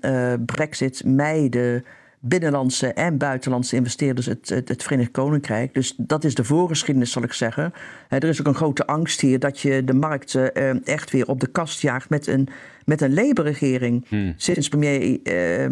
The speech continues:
Speaker 1: Liz Truss, weet je wel, de, de stop trok uit de Britse economie met,
Speaker 2: Ja.
Speaker 1: met die belastingverlagingen voor de superrijken. Ehm, eh, ehm, ja, probeert Starmer eigenlijk het tegenovergestelde te doen. En het land, eh, zo aantrekkelijk te maken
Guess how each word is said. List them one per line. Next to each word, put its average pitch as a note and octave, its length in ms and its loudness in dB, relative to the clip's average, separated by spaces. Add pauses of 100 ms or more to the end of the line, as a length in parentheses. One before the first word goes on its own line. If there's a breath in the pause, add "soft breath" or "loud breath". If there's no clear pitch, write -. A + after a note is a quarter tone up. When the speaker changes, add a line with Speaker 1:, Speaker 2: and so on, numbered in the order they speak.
(140)
Speaker 1:
Liz C#3 500 2
Truss, F3+ 400 -2
weet D#3 140 -2
je E3 60 0
wel, E3 120 0
de, C#3+ 180 -2
de C3 140 0
stop - 420 -4
trok - 340 -4
uit D3 200 -4
de D3 60 0
Britse D3 260 0
economie C#3+ 380 2
met, C#3+ 180 -2
Speaker 2:
Ja. G#2 160 -6 (100)
Speaker 1:
met D3 140 0
die D#3 100 4
belastingverlagingen C#3+ 1040 0
voor D3 140 0
de C3+ 60 0
superrijken. D#3+ 760 -2 (440 loud breath)
Ehm, D#3 600 4
eh, D3 840 0
ehm, C#3+ 280 2 (140)
ja, D3 260 -2
probeert D3+ 460 0
Starmer E3 640 0
eigenlijk D3+ 380 -2
het D3 100 -4
tegenovergestelde D3 720 0
te C3 120 0
doen. C3+ 360 2 (300 loud breath)
En D3+ 320 2
het D3+ 160 -2
land, D3+ 400 -2
eh, C#3+ 300 2
zo D3+ 320 0
aantrekkelijk C#3 540 -2
te - 80 0
maken B2+ 540 0